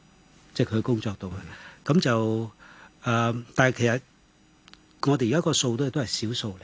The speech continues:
Speaker 1: 嘅，即係個數都係好細嘅。咁，呃，我哋最重要就係話，佢嗰個考牌個要求呢，同我哋本地嘅司機係冇乜分別嘅。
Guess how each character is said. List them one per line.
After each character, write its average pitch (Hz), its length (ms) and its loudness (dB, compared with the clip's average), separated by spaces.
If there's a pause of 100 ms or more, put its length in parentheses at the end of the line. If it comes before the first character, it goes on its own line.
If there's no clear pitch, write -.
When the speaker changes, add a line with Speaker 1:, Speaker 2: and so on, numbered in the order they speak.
(160)
Speaker 1:
嘅， 113 60 -16 (200)
即 - 80 -2
係 117 120 -2 (260)
個 139 100 -2
數 120 180 -2
都 135 140 -2
係 - 280 -2
好 - 140 -4
細 95 340 -4
嘅。 101 220 -14
咁， 156 220 2 (220)
呃， 120 320 -2
我 131 140 2
哋 120 120 2
最 131 120 0
重 117 160 0
要 113 80 2
就 107 140 0
係 101 60 0
話， 95 160 -4 (600)
佢 - 120 0
嗰 190 200 0
個 143 120 -4
考 110 280 0
牌 - 280 -2
個 127 120 -2
要 131 220 0
求 98 200 -8
呢， 107 120 -12 (720)
同 120 120 0
我 123 100 2
哋 120 100 0
本 139 160 0
地 117 240 -4 (580)
嘅 110 200 -2
司 - 440 -6
機 135 160 0
係 101 100 -6
冇 110 120 -2
乜 120 100 0
分 123 200 -6
別 - 100 -18
嘅。 - 160 -20